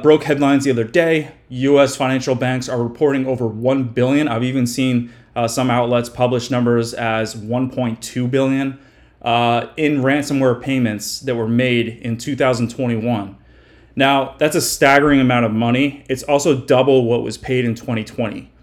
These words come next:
Uh, so it sets kind of a, a, a dangerous omen for what I think is going to be even larger number in twenty twenty-two. Uh, you know, cryptocurrency is frequently used as the outlet to be, uh, having these ransoms paid.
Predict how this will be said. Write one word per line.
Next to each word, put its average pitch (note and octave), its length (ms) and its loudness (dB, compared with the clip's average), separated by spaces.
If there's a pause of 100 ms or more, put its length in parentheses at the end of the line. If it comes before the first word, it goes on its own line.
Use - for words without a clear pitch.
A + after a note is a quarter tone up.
(460)
Uh, A2+ 280 -2
so C#3 580 2 (240)
it C#3 200 -2
sets - 360 0
kind D#3 220 2
of C#3 100 4
a, C3 360 6
a, A#2 360 -2
a A2+ 40 -4
dangerous C3 540 0
omen A#2+ 440 0
for A2 300 -2
what A#2 200 0
I B2 80 2
think B2 180 -2
is A2+ 140 -6
going A#2+ 180 2
to A#2+ 80 -8
be A#2 140 -4
even A#2 580 -2
larger A#2+ 380 0
number A2+ 340 0
in A2 60 -6
twenty A#2 240 -4
twenty-two. C#3+ 720 2 (420)
Uh, A2+ 480 0
you C3+ 80 -6
know, A2+ 180 -2 (100)
cryptocurrency C#3+ 1080 2
is A2+ 320 -6
frequently D3+ 580 0
used B2 460 2
as A2+ 220 2
the A2+ 140 -6
outlet A#2 500 -2
to B2 100 -6
be, A2+ 560 -4
uh, A2 300 -8
having A#2+ 340 2
these A2 240 -4
ransoms A#2 480 -4
paid. B2+ 500 0